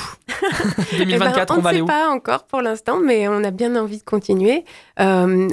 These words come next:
Speaker 1: comme vous le disiez, il y a des projets un peu partout. On a entendu des communes du côté de Romagna aussi qui faisaient des mini-forêts. Il y a des entreprises aussi sur la place clermontoise qui,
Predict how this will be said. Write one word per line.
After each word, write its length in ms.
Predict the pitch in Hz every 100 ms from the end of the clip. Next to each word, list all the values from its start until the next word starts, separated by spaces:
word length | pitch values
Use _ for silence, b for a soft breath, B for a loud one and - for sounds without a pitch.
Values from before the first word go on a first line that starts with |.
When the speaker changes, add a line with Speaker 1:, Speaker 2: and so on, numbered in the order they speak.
| - 202
Speaker 1:
comme 180 | 214 214
vous 60 |
le 80 | 233
disiez, 260 | 220 226 294
il 60 |
y 40 | 277
a 60 |
des 120 | 220
projets 340 | 220 - 202 214
un 80 | 208
peu 160 | 208
partout. 460 | 202 202 - 302 349
On 160 | 247 196
a 100 | 180
entendu 440 | 196 208 208 226
des 100 | 226
communes 400 | 220 220 214 254
du 100 | 233
côté 280 | - 190 196
de 60 |
Romagna 460 | 190 208 220 247 277
aussi 220 | 277 -
qui 160 | 247 220
faisaient 160 | 196
des 100 | 185
mini-forêts. 680 | 190 190 190 - 226 302 302
Il 60 | 285
y 60 |
a 60 | 226
des 220 | 196 202
entreprises 600 | 214 220 277 277 294 294
aussi 220 | 262 247
sur 160 | 240 247
la 120 | 214
place 220 | 214 226
clermontoise 640 | - 226 226 220 247 269 269
qui, 280 | - 202